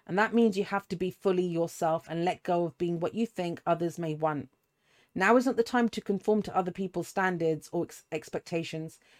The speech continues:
Be proud of who you are and be courageous. Stand tall in your convictions. Being yourself is a powerful statement and will only lead you to success and ultimately happiness. Don't compare yourself to other people.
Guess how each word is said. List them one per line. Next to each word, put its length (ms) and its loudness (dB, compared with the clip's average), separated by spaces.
Be 100 -2
proud 380 4
of 120 4
who 100 2
you 240 0
are 260 2
and 160 -6
be 140 -2
courageous. 720 -6
Stand 580 0
tall 340 4
in 140 -4
your 140 0
convictions. 720 -8
Being 220 4
yourself 440 4
is 100 -2
a 40 -4
powerful 440 -4
statement 560 -4
and 100 -4
will 140 -6
only 200 -2
lead 300 -6
you 100 -4
to 140 -12
success 640 -4
and 180 -4
ultimately 580 -4
happiness. 640 -10
Don't 180 -2
compare 320 2
yourself 380 4
to 120 -6
other 140 -2
people. 520 -2